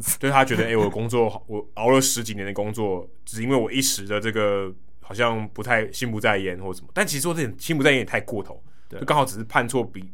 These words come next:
Speaker 2: 一般判错更多。
Speaker 1: 可能有时候也会有一些懈怠期吧，可能觉得，啊，我，反正我都，我都还是有这个工作做嘛，然后就有点懈怠，然后，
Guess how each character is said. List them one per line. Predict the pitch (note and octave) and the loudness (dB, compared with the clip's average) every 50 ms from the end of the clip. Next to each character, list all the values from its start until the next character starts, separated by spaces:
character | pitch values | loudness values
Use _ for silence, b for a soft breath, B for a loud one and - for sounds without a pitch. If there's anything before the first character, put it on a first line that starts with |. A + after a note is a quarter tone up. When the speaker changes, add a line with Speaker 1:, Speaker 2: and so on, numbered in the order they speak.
| - - | -10 -8
Speaker 2:
一 | - C3+ | -4 -2
般 | A#2+ A2+ A#2 B2 A#2+ | 0 0 0 0 -2
判 | - C3+ A#2 | -2 0 0
错 | A#2 | 2
更 | A2+ B2 A#2 G#2 | 2 2 0 0
多。 | G2 G2 F2+ F2 F2 - - | 0 -4 -4 -6 -6 -10 -10
Speaker 1:
可 | - A#2+ | -6 -4
能 | B2+ E3 | 0 2
有 | F#3+ D3 | 4 4
时 | C3 | 6
候 | E3+ E3+ | 6 6
也 | C#3 | 6
会 | B2+ E3 | 6 6
有 | D3 B2 | 6 4
一 | A#2 | 4
些 | A#2 C#3+ C#3+ C#3+ | 2 2 0 2
懈 | - - D#3 A#2+ | 2 2 2 2
怠 | A#2+ C3 A#2 G#2 | 2 2 2 0
期 | - - - F#2 | -2 -6 -10 -10
吧， | F2+ G2 G2+ | -8 -6 -4
可 | A2+ | -4
能 | A#2 B2 | -4 -2
觉 | B2 A#2+ | -2 -2
得， | B2 C3 | 0 2
啊， | D3 E3 F3+ F#3 | 2 4 4 2
我， | F3+ E3 C#3+ C#3 | 2 0 -4 -4
反 | C3 B2+ A#2+ B2+ | -4 -2 -2 -2
正 | C#3+ D#3 | -2 -2
我 | C#3 B2 A#2 | -2 -2 -2
都， | C3 C3+ C3 | -2 -4 -4
我 | B2 A#2+ | -6 -4
都 | C#3 D3+ C#3 | -4 -4 -4
还 | - B2+ A2+ | -2 -4 -2
是 | C3 C3+ | 0 0
有 | A#2 | 0
这 | A#2 B2 | 2 0
个 | B2 | 0
工 | - A#2+ A#2 B2 | 0 -2 -2 -2
作 | B2 A#2+ | -4 -4
做 | A2+ - B2+ A2 | -4 -4 -6 -6
嘛， | G2 F#2 E2 E2 | -6 -6 -8 -8
然 | F#2 G2 | -8 -8
后 | A2+ | -6
就 | A2 A#2+ | -4 -4
有 | A#2 | -4
点 | A2+ G2+ F#2+ | -4 -4 -6
懈 | - - G#2+ G2 F#2+ | -8 -8 -8 -8 -6
怠， | A2 G2 F2 F2 F2+ | -6 -6 -6 -6 -8
然 | F#2+ G2+ | -8 -6
后， | A2 A#2 A2+ A2 | -4 -4 -4 -6